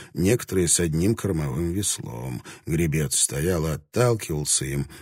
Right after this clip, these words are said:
а не греб, сидя, как сделал бы Блэкторн. Несколько лодок выходило в море,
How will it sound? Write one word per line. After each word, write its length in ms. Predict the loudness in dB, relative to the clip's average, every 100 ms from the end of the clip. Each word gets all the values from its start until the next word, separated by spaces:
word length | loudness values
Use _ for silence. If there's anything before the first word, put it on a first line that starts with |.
| -4
а 120 | 0
не 120 | 2
греб, 380 | 4 4 4 0
сидя, 480 | -4 -2 -2 -2 -6 -10 -10
как 220 | -4 -2
сделал 420 | -2 -2 -2 -2
бы 140 | -4 -6
Блэкторн. 680 | -6 -6 -10 -14 -12 -12 -16 _ _ _ _
Несколько 560 | 2 4 4 2 0 2
лодок 480 | 4 4 4 2 0
выходило 560 | -2 -2 2 2 2
в 140 | 0 0
море, 500 | 0 0 -2 -4